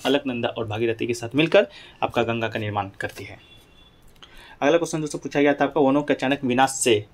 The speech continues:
ए, सरकार के द्वारा वहाँ क्या किया जाएगा, इस तरह का आपका प्रश्न पूछा गया था, जिनमें दोस्तों आपको वहाँ पर दिया गया था ये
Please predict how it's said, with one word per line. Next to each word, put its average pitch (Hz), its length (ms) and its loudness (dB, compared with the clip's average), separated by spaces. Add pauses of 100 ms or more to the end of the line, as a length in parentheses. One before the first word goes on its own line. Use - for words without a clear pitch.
ए, 123 180 4
सरकार 123 340 2
के 139 100 0
द्वारा 131 200 4
वहाँ 127 260 0
क्या 135 120 4
किया 135 200 2
जाएगा, 131 200 4
इस 131 160 -8
तरह 127 100 0
का 123 120 -4
आपका 117 140 -4
प्रश्न 131 240 0
पूछा 135 180 -2
गया 131 220 2
था, 190 120 0 (460)
जिनमें 165 260 4
दोस्तों 151 200 0
आपको 143 140 2
वहाँ 139 120 2
पर 139 100 4
दिया 127 220 4
गया 127 140 4
था 127 340 2 (920)
ये 120 240 0